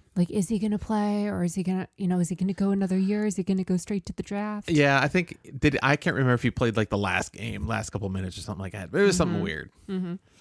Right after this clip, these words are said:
Speaker 1: All right. How this one
Speaker 2: I don't, I don't know if I find him to be the center of some blockbuster trade. I didn't find the last trade that went out that everybody said was a blockbuster trade, uh, either. So, what do you want from me?
Speaker 1: I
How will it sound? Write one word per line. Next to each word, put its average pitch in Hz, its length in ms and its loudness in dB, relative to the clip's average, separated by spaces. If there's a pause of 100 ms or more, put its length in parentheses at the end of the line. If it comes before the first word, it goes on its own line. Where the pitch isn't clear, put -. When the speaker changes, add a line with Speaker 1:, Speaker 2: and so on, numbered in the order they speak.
(260)
Speaker 1:
All 180 80 -2
right. 180 260 0 (220)
How 202 300 -6
this 190 280 -8
one 185 140 0
Speaker 2:
I 151 60 8
don't, 180 200 6
I 151 80 6
don't 170 140 4
know 139 260 6
if 120 120 0
I 117 240 4
find 104 420 2
him 101 220 2
to 98 80 2
be 98 280 2
the 92 100 0
center 101 320 0
of 90 80 -2
some 95 220 0
blockbuster 95 600 0
trade. 101 180 -4
I 139 120 6
didn't 190 160 4
find 143 400 2
the 113 80 2
last 113 420 4
trade 101 200 2
that 98 120 0
went 104 180 0
out 98 180 0
that 95 100 0
everybody 101 260 0
said 98 200 0
was 90 100 -4
a 98 40 -2
blockbuster 98 720 -2
trade, 95 560 -4 (120)
uh, 95 560 -4 (160)
either. 95 380 -4
So, 67 400 -12 (440)
what 101 100 -6
do 101 60 -4
you 95 60 -4
want 87 140 -8
from - 180 -20
me? - 100 -20 (460)
Speaker 1:
I 175 60 -10